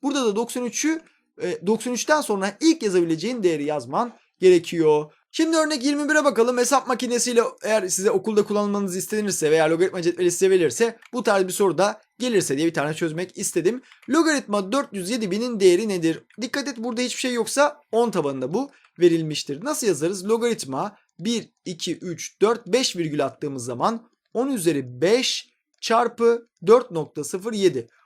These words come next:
Bunu bu şekilde yazabiliriz arkadaşlar. Şimdi burada ne var? Burada çarpı var. Çarpıya göre bunun dağıtma özelliğini kullanalım.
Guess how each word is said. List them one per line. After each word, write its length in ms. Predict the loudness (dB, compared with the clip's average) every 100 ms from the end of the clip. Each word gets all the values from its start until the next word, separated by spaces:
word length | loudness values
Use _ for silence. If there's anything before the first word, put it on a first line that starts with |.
| _
Bunu 160 | -4 -2
bu 80 | -2
şekilde 300 | -2 0 2
yazabiliriz 520 | 2 0 -2 -2 0
arkadaşlar. 600 | 0 -2 -6 -2 -2 -2 _
Şimdi 300 | -4 -2 0
burada 220 | 0 0
ne 140 | 0 2
var? 240 | 2 0
Burada 260 | -2 -2 -2
çarpı 420 | 2 2 4 2
var. 220 | 2 -2
Çarpıya 460 | 0 0 0 0 0
göre 220 | 2 0
bunun 260 | -2 0
dağıtma 360 | 4 4 4 -2
özelliğini 440 | 0 0 0 -2
kullanalım. 500 | -6 -6 -4 -4 -4